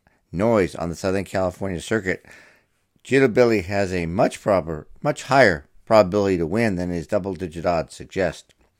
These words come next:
Wipe the Slate shipped from New York for the, shipped to New York for the Gotham Stakes in March, finished seventh, similar to the sixth place effort five weeks earlier in the Robert Lewis. Simply put, he's just not a two-turn horse.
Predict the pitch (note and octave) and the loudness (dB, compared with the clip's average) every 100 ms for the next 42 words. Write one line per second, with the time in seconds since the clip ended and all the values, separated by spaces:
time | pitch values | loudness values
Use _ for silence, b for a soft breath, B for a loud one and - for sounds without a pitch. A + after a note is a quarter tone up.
0 | B B B B B B B C3 A#2 G#2+ | B B B B B B B 4 4 2
1 | C3 E3 - B2 - - A2+ A2 G#2+ - | 4 4 0 -4 -4 -4 2 4 2 0
2 | G#2 A#2 A2 G#2 - - - G#2+ A2 F#2+ | -2 4 6 4 0 -20 -6 0 0 0
3 | D#2 _ - D3+ - - G#3+ F3 F#2 C2+ | -4 _ -8 -8 -8 -2 2 4 2 -2
4 | - G#2+ F2 E2+ G#2 A#2+ G2+ - F2+ F2+ | -2 0 0 2 2 2 -4 -4 -4 -4
5 | - - - E2+ G2 A2+ F#2+ - b b | -8 -16 -10 -4 0 2 0 -6 b b
6 | b - D3+ D#3 - B2 G2+ D#2+ _ _ | b -8 -4 -2 4 4 4 -4 _ _
7 | b b - B2 B2+ A2 F#2 - F2 E2 | b b -6 -2 0 0 -2 -4 -6 -6
8 | - A#2 - - G#2 F#2+ - - F#2 E2+ | -6 -6 -8 -4 0 0 -2 -6 -6 -6
9 | D2+ G#2 G2+ F#2 - F#2+ A2 G#2+ E2+ E2 | -4 -2 0 -2 -6 -4 -2 0 -2 0
10 | F#2 F2+ D#2 F#2+ A2 E2 - B B B | 0 0 -2 0 0 0 -6 B B B
11 | F#3 F#3+ A#2 - C#3 F2 D3+ G#3+ A#2 F#2 | -4 0 6 8 8 6 -6 -8 -8 -6
12 | G2 F#2 D#2+ - F#2+ F#2 E2 A#2+ G#2+ - | -4 -4 -6 -10 -6 -4 -2 0 0 -2